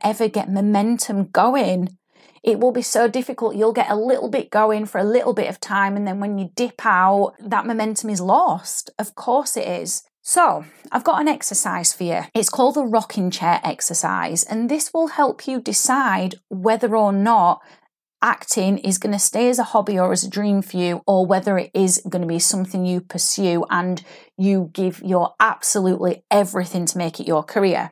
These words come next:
So with the rocking exercise, uh, the rocking chair exercise, what you do is you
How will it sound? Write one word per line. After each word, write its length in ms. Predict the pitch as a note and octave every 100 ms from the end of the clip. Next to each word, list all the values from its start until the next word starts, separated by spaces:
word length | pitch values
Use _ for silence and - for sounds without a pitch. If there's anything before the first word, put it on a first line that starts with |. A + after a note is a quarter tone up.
| _
So 160 | - C#4
with 200 | D#4 D4+
the 80 |
rocking 320 | C4+ G#3 - F#3
exercise, 760 | - - - E3+ F3+ - - -
uh, 160 | F#3+
the 160 | - G3
rocking 300 | F3+ F3+ F3
chair 240 | D#3+ D#3+
exercise, 680 | E3 - - - - - E3 -
what 160 | -
you 80 | D#4
do 400 | D#4 F#3 F3+ F3 - _
is 540 | G3 F#3 F#3 F3+ - -
you 720 | F3 F#3+ F#3+ F#3 F#3 F3+ F3